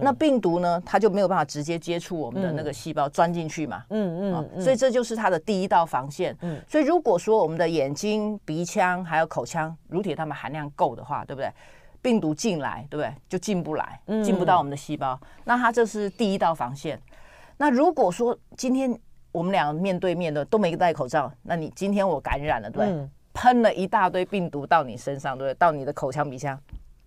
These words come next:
Speaker 1: 太多了，量太多，这些乳铁蛋白，既有的乳铁蛋白挡不住了，已经进到我们的细胞里面的，对不对？乳铁蛋白呢，它就可以启动我们的免疫系统，
Speaker 2: 嗯。
Speaker 1: 然后让那个细胞分泌更多的什么干扰素，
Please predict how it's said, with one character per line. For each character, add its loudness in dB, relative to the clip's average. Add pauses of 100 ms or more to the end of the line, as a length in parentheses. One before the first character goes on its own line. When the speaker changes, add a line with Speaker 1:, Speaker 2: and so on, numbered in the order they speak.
(320)
Speaker 1:
太 2
多 -4
了， -4
量 2
太 -2
多， -2
这 0
些 4
乳 0
铁 0
蛋 0
白， -2 (160)
既 0
有 2
的 -8
乳 -6
铁 -6
蛋 -2
白 -2
挡 -10
不 -10
住 -6
了， -10 (480)
已 0
经 2
进 0
到 4
我 2
们 -4
的 -4
细 -6
胞 2
里 -6
面 -8
的， -10
对 -6
不 -4
对？ -18 (280)
乳 -2
铁 2
蛋 2
白 -2
呢， -6
它 -4
就 -2
可 -4
以 -4
启 -10
动 -4
我 -8
们 -8
的 -8
免 -8
疫 -8
系 -12
统， -12 (380)
Speaker 2:
嗯。 -2
Speaker 1:
然 4
后 8
让 0
那 0
个 0
细 -6
胞 4
分 -2
泌 -4
更 -2
多 -2
的 0
什 -6
么 -12
干 0
扰 -6
素， -8